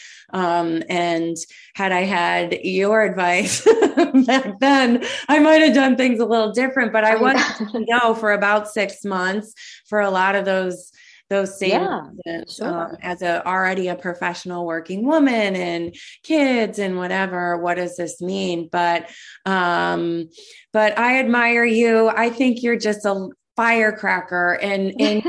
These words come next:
Speaker 1: not
Speaker 2: <laughs>
Speaker 1: just as it relates to this topic, but as a journalist, um, who I've loved to watch over the years. I'm, I'm grateful for you, for your voice,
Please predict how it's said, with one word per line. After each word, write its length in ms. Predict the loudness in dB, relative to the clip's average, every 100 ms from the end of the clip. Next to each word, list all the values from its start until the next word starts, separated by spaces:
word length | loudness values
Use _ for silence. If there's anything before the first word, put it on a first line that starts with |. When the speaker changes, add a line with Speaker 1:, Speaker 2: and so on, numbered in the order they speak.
| -2
Speaker 1:
not 180 | -2 -2
Speaker 2:
<laughs> 60 | -2
Speaker 1:
just 200 | -4 -2
as 200 | -2 0
it 100 | 0
relates 520 | 0 0 2 -2 -4 -8
to 100 | -4
this 280 | -2 -4
topic, 540 | -6 -2 -2 -2 -4 -2
but 120 | -4 -2
as 380 | 0 0 0 -2
a 100 | -4
journalist, 760 | -4 -2 -2 -2 -4 -6 -14 -6
um, 460 | -4 -2 -2 -4 -8 -20 -20 -8
who 280 | -2 2 2
I've 280 | 2 0 -2
loved 260 | -2 -4 -4
to 100 | -4
watch 300 | -2 -2 -4
over 200 | -6 -4
the 120 | -4
years. 460 | -4 -2 -2 -4 -4
I'm, 400 | -4 -4 -4 -6
I'm 300 | -4 -4 -6
grateful 720 | -2 0 0 -2 -2 -2 -2 -4
for 100 | -4
you, 420 | 0 2 2 0 -2
for 80 |
your 260 | -4 -4 -6
voice, 560 | -4 -2 0 -2 -6